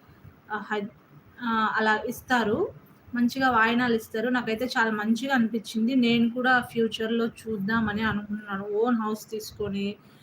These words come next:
మంచిగా ఓన్ హౌస్ తీసుకొని, మన ఓన్ హౌస్‌లో మనం అనే, మనం, మనకు నచ్చినట్టుగా అమ్మవారిని పెట్టుకోవచ్చు. నేనైతే ఎప్పుడు పెట్టలేదు, ఇప్పటివరకు పెట్టలేదు. Maybe నేను ఎప్పుడైనా, ఆ,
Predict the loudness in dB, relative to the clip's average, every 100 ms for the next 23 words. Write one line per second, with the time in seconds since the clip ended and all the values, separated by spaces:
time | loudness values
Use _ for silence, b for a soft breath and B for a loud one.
0 | B -6 -4 -2 0 0 0 0 0 -2
1 | -4 -8 -8 -4 0 2 2 2 2 2
2 | 0 0 0 -2 -2 0 2 2 0 2
3 | 2 0 -2 -4 -10 -8 -6 -2 0 0
4 | 0 -2 -4 -8 -16 -16 -16 -6 -4 -4
5 | -8 -8 -4 -2 -2 -4 -2 0 0 -2
6 | -6 B B B -8 -2 2 2 2 0
7 | -2 -8 -4 -4 -4 -8 -4 0 0 -2
8 | 0 0 2 0 -2 -4 -4 -2 -2 -2
9 | 0 2 0 -2 -4 -4 -8 -8 -8 -4
10 | -4 -2 -4 -4 -2 0 0 0 -2 -4
11 | -8 -8 -8 -8 -12 -10 -6 -2 -2 -4
12 | -8 -10 -10 -10